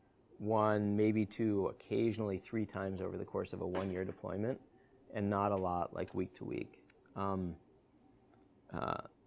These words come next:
so, yeah, so, so what I think is, um, yeah, so I think where, where relative military capability, um,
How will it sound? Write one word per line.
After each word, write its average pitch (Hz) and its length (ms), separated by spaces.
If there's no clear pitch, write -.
so, 127 500
yeah, 104 300
so, 135 320
so 131 160
what 131 100
I 131 80
think 202 240
is, 135 380
um, 104 360
yeah, 120 180
so 135 120
I 143 60
think 185 100
where, 180 160
where 143 240
relative 165 380
military 123 500
capability, 110 1120
um, 92 360